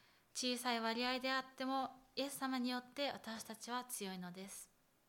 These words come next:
そして、カナの婚礼にイエス様が迎えられ、今までにない新しいブドウ酒により喜びが生まれたように、イエス様を心に迎えられている皆さんは、すでに心の中はイエス様と一緒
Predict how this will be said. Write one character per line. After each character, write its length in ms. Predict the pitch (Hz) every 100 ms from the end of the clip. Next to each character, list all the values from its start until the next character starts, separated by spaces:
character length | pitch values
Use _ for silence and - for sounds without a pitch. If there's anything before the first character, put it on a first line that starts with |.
| _ _ _ _ _ - - - _ _ _ _ _ -
そ 200 | - 247
し 80 | -
て、 160 | 254
カ 160 | 247 285
ナ 100 | 277
の 160 | 247
婚 240 | 247 247 247
礼 160 | 247
に 400 | 247 262 254 - -
イ 60 | 226
エ 40 |
ス 80 | -
様 240 | 226 214
が 100 | 196
迎 340 | 196 202 240 240
え 40 |
ら 100 | 254
れ、 240 | 240 208 - - - _ _ _ _
今 160 | 233 247
ま 160 | 254 233
で 100 | 214
に 140 | 208
な 160 | 240 247
い 200 | 208 - - _ -
新 240 | 220 226 233
し 180 | - 247
い 20 |
ブ 100 | 220
ド 160 | 240 254
ウ 60 |
酒 160 | 247 247
に 100 | 214
よ 120 | 208
り 160 | 185 -
喜 100 | 202 214 220
び 120 | 220
が 120 | 220 220
生 40 |
ま 120 | 240
れ 120 | 240
た 100 | 233
よ 160 | 208 202
う 40 | 190
に、 200 | 190 - _ - _ _ _ _ - _ _ -
イ 40 | 262
エ 80 |
ス 80 | 254
様 300 | 247 233 220
を 20 |
心 340 | 220 - 277 277
に 140 | 247
迎 280 | 220 - 240
え 40 |
ら 100 | 240
れ 140 | 247 240
て 180 | 240 220
い 40 |
る 80 | 208
皆 240 | 214 233
さ 180 | 233 220
ん 100 | 214
は、 240 | 226 226 - - _ _ _ -
す 160 | 247
で 140 | 262 247
に 120 | 214
心 360 | - - 226 226
の 100 | 233
中 280 | 233 214
は 180 | 196 190 -
イ 60 |
エ 80 | 240
ス 80 | -
様 220 | 233 226
と 120 | 220
一 80 | 202
緒 280 | - 220